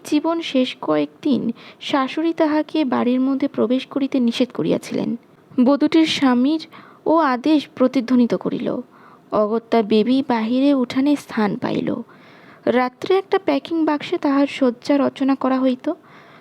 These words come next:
রমা নিজের হাতে রাত্রে তাহাকে খাওয়াইত। খাওয়া শেষ হইলে তাহাকে বাক্সের মধ্যে পুরিয়া দরজা বন্ধ করিয়া শুইতে যাইত। ইদানিং তাহার মুখে বিষাদের ছায়াপাত হইয়াছে।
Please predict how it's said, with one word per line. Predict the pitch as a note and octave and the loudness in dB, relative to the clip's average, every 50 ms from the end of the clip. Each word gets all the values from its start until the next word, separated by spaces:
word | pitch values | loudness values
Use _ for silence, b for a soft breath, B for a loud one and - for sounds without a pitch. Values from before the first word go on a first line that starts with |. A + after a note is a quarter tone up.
| B B - | B B 0
রমা | A#3 A#3+ A#3 A#3 B3 B3 | 2 2 2 2 0 2
নিজের | A#3+ A#3 A3+ - B3 A#3+ | 2 0 2 0 -2 -2
হাতে | A3 - A3+ A3 - - C#4+ D#4 | 0 -2 -2 -2 0 0 2 2
রাত্রে | D#4 C#4+ C4+ - - C4+ C4+ | 2 2 -2 -2 -2 -2 0
তাহাকে | - C4+ B3+ B3 A#3 A#3 | 0 0 0 0 0 -2
খাওয়াইত। | - - - G3+ F3 F3 D#3 - - - - - - B B B B B B B B B B B B B | -6 -4 -4 -2 -2 -2 -4 -4 -6 -6 -6 -6 -8 B B B B B B B B B B B B B
খাওয়া | - - A#3+ A#3 A3+ A#3+ | -4 -2 0 0 0 -2
শেষ | - - B3 A#3+ A#3 - - | 0 0 2 2 2 0 0
হইলে | C4 B3+ B3+ D4 D#4 | 2 4 4 2 2
তাহাকে | - C#4+ B3+ B3+ B3+ - C4+ | 2 0 0 0 0 0 -2
বাক্সের | A3+ A3+ A3+ A3 - - - C4 B3 | 0 0 -4 -4 -6 -8 -2 0 2
মধ্যে | B3 B3+ A#3+ C4 B3+ | 2 2 2 0 -2
পুরিয়া | - - B3 A#3+ B3+ C#4+ D4+ C#4+ F3 C#3+ - B B B B B B B B | -2 -2 0 2 4 4 4 2 0 -2 -6 B B B B B B B B
দরজা | A#3+ C4 C4+ C4 C4 - C#4+ C4+ | 2 2 2 0 0 0 0 2
বন্ধ | C4 B3+ B3 A#3+ B3 C4+ C#4 | 2 2 2 2 2 0 0
করিয়া | - - C#4 C#4+ D4 D4+ D4 | 0 0 0 2 2 2 0
শুইতে | - - A3+ G#3 - G3+ F3 | 0 -2 -4 -2 0 -2 -2
যাইত। | - - - - - - - - B3 A#3 - b b b b b b b b b b b b _ | -2 -2 -6 -6 -6 -6 -6 -6 -6 -8 -14 b b b b b b b b b b b b _
ইদানিং | - A#3 A#3 A#3 A3+ A3+ C4+ E4 G4 | 0 2 2 2 0 0 -2 -4 -2
তাহার | - F#4 E4 E4+ E4+ E4+ | -2 0 0 2 2 2
মুখে | D#4 D4 C#4+ - - E4 D4+ | 2 0 0 2 0 0 2
বিষাদের | B3 B3+ - - C#4 C4+ C#4+ C#4+ - | 2 0 0 0 0 2 0 0 0
ছায়াপাত | - - A#3+ A3+ A3+ A3+ A3+ - B3+ B3+ C4 - | -2 -2 -2 0 0 -2 -2 -2 -2 -2 -2 -4
হইয়াছে। | - G#3+ F#3+ F3+ - - - - - - A3+ | -6 -4 -2 -2 -4 -4 -6 -8 -8 -8 -8